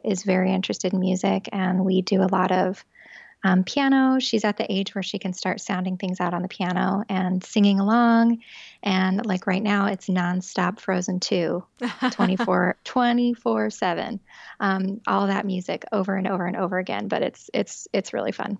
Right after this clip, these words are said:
Speaker 1: So I guess, I don't know, I'm a family person. I'm kind of a homebody. I'm an introvert.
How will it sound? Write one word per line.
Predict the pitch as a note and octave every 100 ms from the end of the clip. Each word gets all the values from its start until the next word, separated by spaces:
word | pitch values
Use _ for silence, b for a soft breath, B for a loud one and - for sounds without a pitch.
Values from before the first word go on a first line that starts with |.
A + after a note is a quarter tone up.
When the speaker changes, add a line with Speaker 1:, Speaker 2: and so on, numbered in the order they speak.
| -
Speaker 1:
So | - G#3+
I | A#3
guess, | F#4+ A4+ -
I | B3
don't | C#4
know, | C#4+
I'm | G3+
a | G3
family | - G3+ G#3+
person. | A3 G#3+ G#3 G#3+ G#3 G#3
I'm |
kind | G3 G3+
of | F#3+
a |
homebody. | F#3 G3 G3 F#3+ F#3+ F#3+ G3
I'm | F#3
an |
introvert. | G3 F#3+ G3 F#3+ F#3+